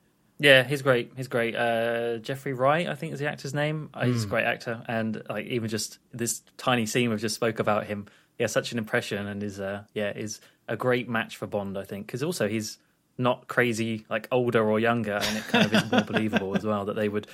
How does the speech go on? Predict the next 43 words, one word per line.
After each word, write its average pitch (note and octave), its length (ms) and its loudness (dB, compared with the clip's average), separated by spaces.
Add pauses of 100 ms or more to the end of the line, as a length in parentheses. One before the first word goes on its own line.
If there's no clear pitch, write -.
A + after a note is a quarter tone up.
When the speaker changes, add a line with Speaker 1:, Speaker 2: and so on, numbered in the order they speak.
(100)
Speaker 1:
they A#2+ 120 6
would A#2 140 2
become G#2+ 280 0
friends. G2+ 480 0 (760)
Speaker 2:
Yeah, G3+ 140 6
you, C3 180 4
like, C#3 160 4
you C3+ 100 4
instantly C#3 320 2
buy A#2 280 4
that. A2 220 -2
But D3+ 160 4
it's D#3+ 120 2
nice A#3 200 6
because D3+ 260 0
we D#3+ 100 6
have F#3+ 160 6
seen F3+ 300 4
this, A#2+ 300 0 (300)
we C#3 140 4
have D#3+ 140 4
seen D#3 220 0
Felix B2+ 420 4
throughout. A2+ 600 2
Like, A2+ 200 0
he C3+ 140 0
is C3+ 160 2
one A#2+ 180 2
of B2 100 0
the A#2+ 60 0
people A#2+ 300 -4
on A2+ 80 -2
the G#2+ 60 -6
table, A#2+ 560 0 (260)
'cause C#3+ 100 -2
everyone G3 260 6
on F3+ 60 2
the E3 60 2
table D#3 320 2
looks C3 160 0
quite B2+ 320 0
distinct, B2 560 -4 (400)
and B2 280 0